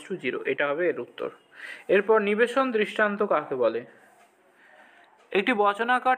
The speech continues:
থেকে প্রাপ্ত বচনগুলিকে ওই বচনাকারে নিবেশন দৃষ্টান্ত বলে। নেক্সট ছিল, একটি দ্বিপ্রাকল্পিক বচনের বাস্তব উদাহরণ দাও।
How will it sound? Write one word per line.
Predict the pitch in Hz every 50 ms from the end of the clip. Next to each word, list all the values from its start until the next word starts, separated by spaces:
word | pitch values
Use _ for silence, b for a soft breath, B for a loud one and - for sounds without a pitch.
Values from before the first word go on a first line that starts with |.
| 262 -
থেকে | 262 247 - 269
প্রাপ্ত | 262 - - 226 208 190 185 190 190 - - - 226 202 165 143 139 - - - - - _ - 147
বচনগুলিকে | 151 165 175 180 - 226 233 220 220 208 214 202 202 196 202 - 226 247 269 - - -
ওই | 180 202 208
বচনাকারে | 185 175 165 165 - 190 185 175 - 175 185 220 247
নিবেশন | 208 160 147 151 147 - 190 196 180
দৃষ্টান্ত | 139 135 131 - - 120 113 - 113
বলে। | 110 113 110 113 120 120 - _ _ - _ _ _ _ _ _ _ _ _ _ _ - - - - - B B B B B B B B B B -
নেক্সট | 160 180 180 - -
ছিল, | - 208 196 202 208
একটি | 214 202 175 - - 196
দ্বিপ্রাকল্পিক | 160 143 - 196 208 208 - 220 202 196 - - 233 233 220 233 240 233 214 180 156
বচনের | 165 160 165 165 - 196 196 208 208 196
বাস্তব | 147 135 - 147 151 175 170 - - 208
উদাহরণ | 202 175 165 160 160 160 156 156 160 165 156 139
দাও। | 120 104 107 110